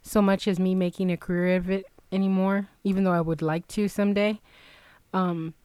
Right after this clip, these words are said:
it's more about making the other person feel like this good sensation that they've had something delicious.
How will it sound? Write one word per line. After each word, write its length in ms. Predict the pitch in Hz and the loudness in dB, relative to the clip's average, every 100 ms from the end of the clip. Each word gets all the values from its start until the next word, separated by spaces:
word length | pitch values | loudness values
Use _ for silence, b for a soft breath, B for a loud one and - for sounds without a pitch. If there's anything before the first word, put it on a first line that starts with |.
| _ - | _ -6
it's 180 | 202 | -2
more 200 | 220 208 | 2 2
about 240 | 202 190 170 | 2 0 0
making 580 | 175 - 180 175 170 160 | -2 -2 -2 -2 -4 -4
the 80 | 185 | -2
other 140 | 175 | -2
person 680 | 170 - 170 - 175 165 165 - | 0 -2 -2 -2 -2 -2 -4 -10
feel 400 | - 185 175 170 | -8 -2 -2 -2
like 680 | 165 165 156 147 - - - - _ _ _ _ _ _ _ _ _ _ - | -4 -4 -6 -10 -20 -20 -20 -20 _ _ _ _ _ _ _ _ _ _ -6
this 200 | 180 - | -6 -6
good 240 | - 180 | -6 -6
sensation 640 | - 180 - 175 175 180 165 | -4 -6 -4 -6 -4 -4 -4
that 140 | 160 | -4
they've 160 | 165 151 | -4 -4
had 240 | 175 175 | -4 -4
something 360 | - 165 165 156 | -6 -6 -6 -6
delicious. 760 | 151 156 165 - 147 - - | -6 -4 -4 -6 -8 -10 -20